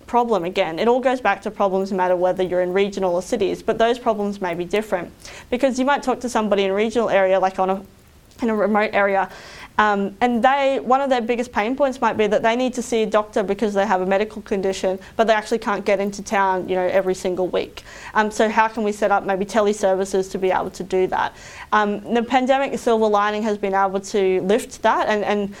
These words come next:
but again, if they don't have access to the internet and a strong internet connection,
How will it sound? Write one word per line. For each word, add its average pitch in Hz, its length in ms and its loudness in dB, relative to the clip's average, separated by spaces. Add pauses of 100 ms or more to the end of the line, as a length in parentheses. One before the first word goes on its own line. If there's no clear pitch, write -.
(280)
but 226 200 4
again, 233 400 0
if 233 60 -6
they 233 100 0
don't 247 160 0
have 254 320 -4
access 240 440 -2 (120)
to 226 100 0
the 208 200 -4
internet 233 580 0
and 202 160 -2
a 208 40 -2
strong 220 360 0
internet 214 460 -4
connection, 202 760 -4